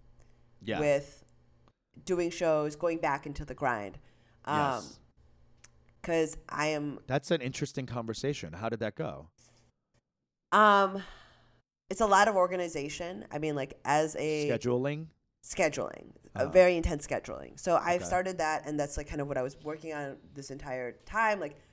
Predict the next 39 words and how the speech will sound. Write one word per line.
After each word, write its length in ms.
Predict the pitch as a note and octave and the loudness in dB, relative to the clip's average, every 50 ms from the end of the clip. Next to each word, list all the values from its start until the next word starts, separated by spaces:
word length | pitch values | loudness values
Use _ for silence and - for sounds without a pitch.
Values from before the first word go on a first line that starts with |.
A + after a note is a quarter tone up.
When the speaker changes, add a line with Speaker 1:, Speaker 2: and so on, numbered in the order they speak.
| _ | _
Speaker 2:
figuring 300 | - G3+ G3 F3+ F#3 F3+ | -6 -6 -4 0 0 0
out 140 | E3+ D#3 C#3+ - - D#3 | 2 0 -2 -4 -8 -2
what 140 | D#3+ E3 F3 | -2 0 0
her 100 | F3+ E3 | 0 0
naps 280 | E3 D#3+ D#3 D3+ - | 0 -2 -2 -4 -6
are 80 | D#3 D3+ | -10 -10
gonna 180 | D#3+ D#3 D3 D3+ | -10 -10 -10 -8
be, 180 | D3+ D3 C#3+ C#3+ | -8 -8 -8 -6
what 220 | C#3+ D3+ D3+ D#3 | -2 -2 0 0
we're 180 | D#3+ D#3 D#3 D#3 | 0 -2 -4 -4
gonna 120 | D#3 D3+ | -6 -8
do, 380 | D3 D3+ D#3 D3+ D3 D3 D3 D3 | -10 -10 -8 -6 -6 -6 -8 -8
who 140 | - F3+ F3 | -6 -6 -4
we're 120 | E3+ E3+ E3 | -4 -4 -4
gonna 240 | E3 E3 E3 D#3 E3 | -4 -6 -6 -6 -6
have 340 | D#3 C#3+ C3 B2+ C3 C3+ - - - _ _ _ _ _ | -6 -4 -4 -4 -4 -6 -8 -16 -20 _ _ _ _ _
as 140 | C3+ C#3 - | -6 -4 -2
help, 400 | - - G#3 F#3+ G#3 G3+ - - - - - - - - | 0 2 4 4 2 2 -4 -10 -12 -12 -16 -20 -18 -18
which 140 | D#3+ - - | -16 -12 -10
we're 80 | D#3 D3+ | -10 -6
very 220 | D#3 D3+ D3 D3+ | -2 -2 -2 -2
por-, 220 | D3 - D#3+ D3 - | -2 -4 -4 -4 -2
fortunate 320 | - E3+ E3 - D#3+ D#3+ | -4 -6 -4 -6 -8 -10
to 60 | E3 | -8
be 60 | D#3+ | -10
able 120 | D#3 D#3+ D3 | -10 -10 -10
to 80 | B2+ | -12
afford. 540 | C3+ - - D#3 D#3 D#3+ F3 G3+ A3 B3+ B3 - - - - - - - - A2 | -12 -10 -6 -2 0 0 0 0 0 -4 -10 -12 -14 -16 -16 -16 -18 -12 -8 -6
Speaker 1:
A 60 | A2+ | -4
village, 460 | - A2+ G#2 G2 G2 A#2 - - - | -2 -2 -2 -2 -4 -4 -6 -6 -8
Speaker 2:
A, 40 | G#2+ | -6
Speaker 1:
yes. 240 | G2+ F#2 F2 A#2+ - | -6 -4 -4 -4 -4
Speaker 2:
a 60 | D#3+ | -4
village, 500 | D#3 D#3+ C#3+ C3 C3+ E3 G#3+ A3+ - - - | -4 -4 -4 -2 -2 -4 -4 -6 -10 -14 -12
and 140 | C#3+ D#3 - | -10 -8 -6
my 100 | - A2+ | -6 -4
Speaker 1:
Uh-huh. 180 | G#2 G#2 A2+ D3 | -4 -2 -2 -2
Speaker 2:
mom 120 | D#3 D#3+ D#3 | -4 -6 -8
has 240 | D3 D3 - - | -12 -12 -14 -14